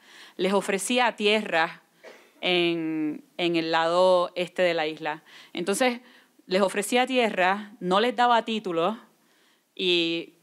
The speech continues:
cuando llegaba el momento de expropiar, por cualquier razón, pues eran los primeros en, en perder todo el, el trabajo que, que ya habían invertido en el lugar.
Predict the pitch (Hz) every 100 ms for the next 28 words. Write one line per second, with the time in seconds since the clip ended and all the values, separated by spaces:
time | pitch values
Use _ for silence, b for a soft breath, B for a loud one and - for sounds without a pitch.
0 | - - 190 185 180 175 170 185 202 202
1 | 196 190 190 - 196 190 196 196 190 202
2 | 196 185 180 - 190 240 226 196 196 175
3 | 165 170 165 175 185 185 226 185 202 -
4 | B B B 170 175 196 202 180 170 -
5 | 185 170 170 180 190 185 170 160 - -
6 | 170 165 170 165 170 175 - 170 175 185
7 | 180 - 165 156 165 160 160 180 170 170
8 | 165 160 - 170 160 160 170 170 170 165
9 | 165 156 170 160 160 160 160 165 160